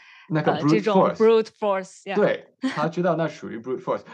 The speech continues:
Speaker 1: 所以我，我就说，其实这是，这是第一次我问他这，这一句，所以这，
Speaker 2: <laughs>
Speaker 1: 我，我，我这次跟你谈，我也是要试一下来看，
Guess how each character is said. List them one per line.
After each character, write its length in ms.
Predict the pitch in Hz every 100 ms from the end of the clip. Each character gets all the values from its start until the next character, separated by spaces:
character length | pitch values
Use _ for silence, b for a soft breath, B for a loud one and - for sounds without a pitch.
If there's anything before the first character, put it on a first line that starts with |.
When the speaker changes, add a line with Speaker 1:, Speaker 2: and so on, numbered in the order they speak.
| -
Speaker 1:
所 100 | 175
以 20 |
我， 160 | 190 156
我 120 | 151
就 180 | 180 180
说， 240 | - 170
其 120 | 170
实 80 | 190
这 180 | - 233
是， 140 | 214 202
这 100 | 202
是 100 | 196
第 200 | 226 214
一 80 |
次 200 | 196 -
我 120 | 147 110
问 140 | 131
他 160 | 107 107
这， 220 | 110 104
这 160 | 98 117
一 120 | 104
句， 340 | - - -
所 140 | 135 147
以 60 |
这， 140 | 143 175
Speaker 2:
<laughs> 260 | 160 165 147
Speaker 1:
我， 100 | 120
我， 140 | 120 107
我 80 | 117
这 120 | 185
次 160 | - 151
跟 160 | 160
你 100 | 120
谈， 300 | 92 - 113 B 185
我 120 | - 185
也 120 | 151
是 140 | -
要 260 | 156 117 - B B
试 220 | - 214
一 20 | 156
下 240 | - -
来 160 | 98 117
看， 260 | 175 104